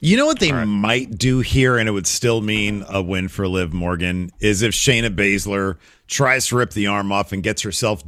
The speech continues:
Speaker 1: D Q'd in the process.
Speaker 2: Yeah.
Speaker 1: They
Speaker 2: Yeah.
Speaker 1: might do something like that. Like, I don't know, maybe Liv hits the ropes and, and, and Shayna just holds it on past the five because she seems to be more <laughs> interested in taking a limb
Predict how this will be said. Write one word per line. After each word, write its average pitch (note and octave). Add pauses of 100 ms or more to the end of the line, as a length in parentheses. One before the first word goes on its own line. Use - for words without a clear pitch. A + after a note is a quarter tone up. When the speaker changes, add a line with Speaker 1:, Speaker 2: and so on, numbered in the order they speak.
Speaker 1:
D G#2
Q'd G2+
in G2
the E2+
process. G#2
Speaker 2:
Yeah. F2+
Speaker 1:
They F3
Speaker 2:
Yeah. F3
Speaker 1:
might C3
do A#2
something A#2
like G#2
that. G#2
Like, G2
I C3
don't A#2+
know, A2
maybe B2
Liv G#2+
hits A#2
the G#2
ropes G2+ (320)
and, G#2
and, G2+
and G2
Shayna A2
just F#2+
holds A2+
it G#2+
on G#2
past G#2+
the F#2+
five G#2 (320)
because A#2
she E3
seems D3+
to G#2+
be A#2
more A2+
<laughs> A#2+
interested -
in C3+
taking C#3
a A2+
limb D3